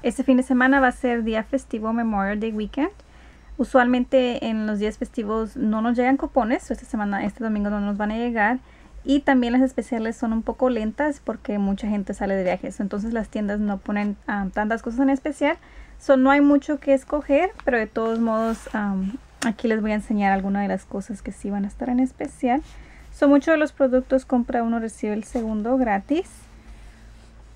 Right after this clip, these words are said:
Va a tener la variedad de nieve dependiendo qué, qué marca de nieve venden en sus tiendas. Los cereales Kellogg's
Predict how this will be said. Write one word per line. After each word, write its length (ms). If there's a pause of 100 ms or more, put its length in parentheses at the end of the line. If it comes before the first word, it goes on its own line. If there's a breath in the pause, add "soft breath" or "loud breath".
(760)
Va 220
a 80
tener 300
la 100
variedad 340
de 120
nieve 260
dependiendo 680
qué, 600 (840)
qué 140
marca 320
de 80
nieve 260
venden 280
en 100
sus 240
tiendas. 680 (440 loud breath)
Los 300
cereales 580
Kellogg's 640